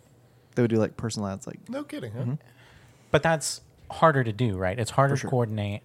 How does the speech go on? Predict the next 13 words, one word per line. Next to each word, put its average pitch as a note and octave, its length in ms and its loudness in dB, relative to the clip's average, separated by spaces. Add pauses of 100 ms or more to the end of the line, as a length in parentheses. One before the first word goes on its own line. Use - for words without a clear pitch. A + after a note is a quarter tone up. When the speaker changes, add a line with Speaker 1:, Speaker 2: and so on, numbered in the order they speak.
(460)
Speaker 3:
especially C3 400 2
if - 80 -6
you're A#2 80 -2
still A#2 200 -4
trying A2 220 -4
to G2+ 60 -10
keep - 220 -10
it G#2+ 120 -12
discreet G#2 520 -10 (180)
in A2+ 140 -8
some - 180 -6
Speaker 1:
Mm-hmm. G2+ 100 -6
Speaker 3:
ways. G2 400 -12